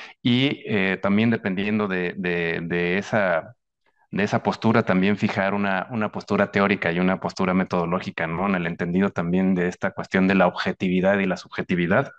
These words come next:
Creo que es, pues no sé si para bien o para mal, pero es la eterna discusión que vamos a tener en las ciencias sociales, pero sí muy particularmente en, en, en este problema indígena,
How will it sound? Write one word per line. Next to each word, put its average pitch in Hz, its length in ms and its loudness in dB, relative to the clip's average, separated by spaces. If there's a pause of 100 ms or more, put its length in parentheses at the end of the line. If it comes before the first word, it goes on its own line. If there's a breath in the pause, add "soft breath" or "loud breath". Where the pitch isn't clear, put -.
(640 loud breath)
Creo 117 180 -4
que 110 160 4
es, - 440 -4 (960)
pues 92 140 0
no 104 80 4
sé 107 120 0
si 127 100 0
para 98 220 0
bien 107 180 2
o 117 80 0
para 101 160 0
mal, 110 220 -2
pero 110 160 -2
es 113 80 -4
la 123 80 -2
eterna 120 320 -2
discusión 107 480 -4
que 110 80 2
vamos 104 180 2
a 95 60 0
tener 104 440 0
en 95 120 0
las 87 100 -2
ciencias 110 300 0
sociales, 110 480 0
pero 95 140 -2
sí 104 140 -2
muy 101 120 2
particularmente 92 1500 -2
en, 85 140 -2
en, 92 220 0
en 98 120 0
este 92 180 -4
problema 95 340 0
indígena, 120 560 -2